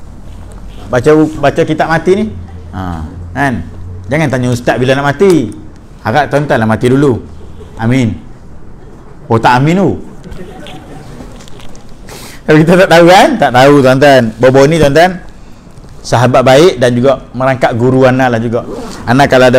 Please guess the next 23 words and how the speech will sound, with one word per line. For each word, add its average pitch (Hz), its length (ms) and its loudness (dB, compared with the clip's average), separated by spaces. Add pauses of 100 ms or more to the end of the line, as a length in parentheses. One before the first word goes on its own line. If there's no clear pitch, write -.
persoalan, 127 560 2
orang 123 240 2
tanya, 135 240 0
Ana 127 80 -2
tak 127 160 -2
ada 131 80 -4
jawab, 143 160 2
Ana 120 160 0
akan 117 80 -2
refer 127 300 2 (100)
ada 110 160 0
almarhum 135 640 2 (160)
Ustaz 127 320 -2
Doktor 135 240 0
Syahabuddin 127 400 0
Muhammad. 123 320 0
Pernah 170 160 0
datang 165 160 -4
sini 127 160 -2
tak? - 40 -16 (1000)
Tak 104 80 -8
pernah, 107 160 0
kan? 151 140 0